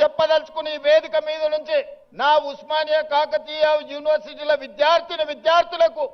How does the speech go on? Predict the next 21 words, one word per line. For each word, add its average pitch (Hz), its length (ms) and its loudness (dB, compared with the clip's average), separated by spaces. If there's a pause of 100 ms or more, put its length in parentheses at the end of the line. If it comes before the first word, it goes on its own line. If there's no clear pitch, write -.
(200)
స్వేచ్ఛ 320 500 4
కోసం, 302 280 2 (200)
సామాజిక 311 480 2 (160)
న్యాయం 302 260 2 (120)
కోసం, 302 260 4 (400)
సమానమైన 311 640 2 (100)
అవకాశాల 330 560 4 (120)
కోసం 311 200 2 (100)
మీరు 294 200 0
ఏదైతే 294 320 0 (160)
గొంతు 269 320 0 (140)
ఇప్పినరో, 330 440 2 (720)
ఈ - 20 -4 (200)
ప్రభుత్వం, 320 460 0 (160)
ఈ - 20 -8 (140)
ప్రజాపాలన 320 800 4 (500)
మీకు 262 280 -10 (140)
వేదిక 285 380 2 (200)
ఇస్తుంది. 302 580 -6 (500)
మీరు 247 240 -4 (220)
ఎదగండి. 311 560 2